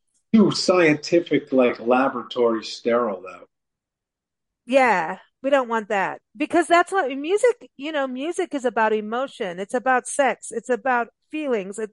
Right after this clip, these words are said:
Speaker 2: and you can't, you know, put a white coat on that, you know?
Speaker 1: No, no, no, you
Speaker 2: It's
Speaker 1: can't. And then when you hear those reco-, early recordings of rock and roll, you know, with Cream and, you know,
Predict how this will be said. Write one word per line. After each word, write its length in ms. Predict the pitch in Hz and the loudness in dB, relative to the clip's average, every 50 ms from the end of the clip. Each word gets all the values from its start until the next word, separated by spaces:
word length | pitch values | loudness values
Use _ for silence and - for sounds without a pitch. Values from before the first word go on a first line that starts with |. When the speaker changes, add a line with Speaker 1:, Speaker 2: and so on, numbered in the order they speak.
| _ - | _ -8
Speaker 2:
and 180 | 226 214 214 | -8 -8 -8
you 100 | 220 254 | -10 -12
can't, 340 | - - 330 330 311 269 - _ _ _ _ _ | -14 -10 -8 -6 -6 -6 -8 _ _ _ _ _
you 140 | _ 240 247 | _ -10 -8
know, 200 | 240 220 196 196 | -6 -4 -6 -6
put 200 | - _ 262 240 | -6 _ -4 -4
a 80 | 220 202 | -4 -2
white 280 | 202 214 214 208 - | 0 0 0 0 -2
coat 240 | - - 214 196 190 | -6 -6 -6 -6 -6
on 180 | 185 170 170 165 | -6 -10 -8 -8
that, 240 | 165 175 220 277 - _ _ _ _ _ _ _ _ _ _ _ | -6 -6 -6 -8 -10 _ _ _ _ _ _ _ _ _ _ _
you 120 | - 226 | -12 -10
know? 160 | 220 220 220 240 | -8 -6 -2 0
Speaker 1:
No, 280 | 120 113 107 92 - - _ _ _ _ _ _ _ _ _ _ _ _ _ _ | 2 2 0 -2 -6 -12 _ _ _ _ _ _ _ _ _ _ _ _ _ _
no, 280 | - 107 104 98 - - _ _ _ _ _ _ _ _ - | -6 -4 -4 -4 -6 -10 _ _ _ _ _ _ _ _ -8
no, 320 | 104 107 104 101 101 98 | -4 -2 0 0 2 2
you 140 | 95 131 139 | 2 0 0
Speaker 2:
It's 20 | |
Speaker 1:
can't. 340 | - - 226 247 226 143 - - _ _ _ _ _ _ _ _ _ _ _ _ _ _ _ _ _ _ _ _ _ _ | 0 2 4 4 4 4 2 -4 _ _ _ _ _ _ _ _ _ _ _ _ _ _ _ _ _ _ _ _ _ _
And 120 | 180 180 | 2 4
then 120 | 180 175 180 | 4 4 6
when 100 | 196 208 | 6 6
you 140 | 208 208 202 | 6 6 6
hear 360 | 196 165 175 214 233 220 190 | 4 4 4 2 2 2 4
those 300 | 180 165 160 151 135 135 | 4 4 4 2 0 -4
reco-, 400 | 143 139 131 - - 151 151 147 | -8 -8 -8 -8 -8 -6 -6 -4
early 240 | 143 147 147 143 135 | -4 -4 -2 -2 -2
recordings 460 | 135 123 - - 143 135 135 131 120 | -4 -4 -6 -6 -4 -4 -2 -4 -4
of 120 | 107 98 | -8 -6
rock 280 | 110 123 123 120 117 - | -6 -6 -6 -6 -10 -12
and 100 | 117 120 | -14 -10
roll, 260 | 131 131 131 131 131 | -8 -6 -6 -6 -6
you 120 | 139 135 | -8 -8
know, 120 | 120 120 120 | -6 -4 -6
with 220 | 110 104 101 101 - - - - - - _ _ | -6 -6 -10 -12 -12 -18 -20 -20 -20 -20 _ _
Cream 640 | - - 147 147 143 139 139 139 143 139 135 123 107 | -2 2 4 4 6 4 4 2 4 4 4 4 2
and, 260 | 98 95 98 117 135 - | 0 -2 -4 -6 -8 -2
you 120 | 190 208 214 | 0 2 4
know, 260 | 214 214 208 - - | 4 2 2 -2 -4